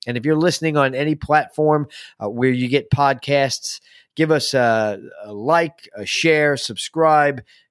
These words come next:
check off your notifications. All those things help us out a lot. We're seeing growth every single day. And this is our Bible study, right? It's, it's you and I getting together. By the end of this, we're gonna be through the,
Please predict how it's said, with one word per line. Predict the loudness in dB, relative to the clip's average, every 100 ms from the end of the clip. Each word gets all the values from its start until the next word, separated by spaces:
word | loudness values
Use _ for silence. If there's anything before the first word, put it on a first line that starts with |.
| _
check | -2 0 2
off | 0
your | 0 0
notifications. | 0 0 -4 -8 -4 -2 -4 0
All | 0 2
those | 2 0
things | -4 -6 -4
help | -4 -2
us | -4 0
out | 0 2
a |
lot. | 2 2 2 0 -16 _
We're | -8
seeing | -6 -4 -6 0
growth | 2 2 0
every | -2 -2
single | -6 -4 -4
day. | 0 2 2
And | -2 -8 -20 _
this | -2 0
is | -2 -2 -8 _ -20 _ _ _
our | 2 4 4
Bible | 2 0 0 -2
study, | -8 -8 -10 -12 -18 _
right? | -6 -4 -4
It's, | -6 -10 -10 -8 -10
it's | -10 -12 -14 -4
you | 0 2
and | 4
I | 4 2
getting | 0 -2 -2
together. | -4 0 0 2
By | 0
the | 2 0
end | 0
of | 0
this, | -2 -2
we're | -4
gonna | -2 0
be | 0 -2 -6 -20 _ _
through | -2 2 2
the, | 2 2 2